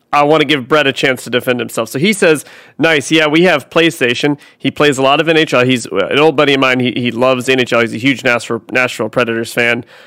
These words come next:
Uh, plays a lot of N H L, of course, but G T A is fun online. The kiddos enjoy playing Lego World games and such. Since we moved down the road in the new place, they haven't been able to hook it back up. So my question to you, Brett,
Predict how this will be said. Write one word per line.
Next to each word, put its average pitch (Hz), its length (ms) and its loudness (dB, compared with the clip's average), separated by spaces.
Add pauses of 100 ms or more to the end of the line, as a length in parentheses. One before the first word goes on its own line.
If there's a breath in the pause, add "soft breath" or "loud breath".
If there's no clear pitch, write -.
(200 loud breath)
Uh, 123 360 2
plays 143 240 -2
a 135 60 -6
lot 143 180 2
of 160 80 -2
N 160 100 2
H 160 180 0
L, 127 120 2
of 117 120 -2
course, 123 280 0
but 117 220 -4
G 139 180 0
T 139 280 2
A 123 40 4
is 123 100 -2
fun 117 180 -2
online. 143 400 0
The 127 80 -2
kiddos 135 340 0
enjoy 123 320 0
playing 117 300 -2
Lego 143 280 0
World 135 260 2
games 131 280 0
and 120 80 -8
such. 123 280 -2 (320 loud breath)
Since 131 220 -6
we 123 80 -2
moved 147 240 2
down 151 180 2
the 135 100 2
road 135 260 4
in 123 100 -2
the 120 80 2
new 120 80 2
place, 120 220 0
they 123 80 -2
haven't 113 260 -2
been 117 120 -2
able 110 120 -2
to 117 60 -8
hook 113 80 -6
it 113 80 -10
back 117 160 -2
up. 107 160 -6
So 147 100 -4
my 131 120 2
question 208 320 0
to 135 100 -8
you, 127 100 0
Brett, 117 260 -4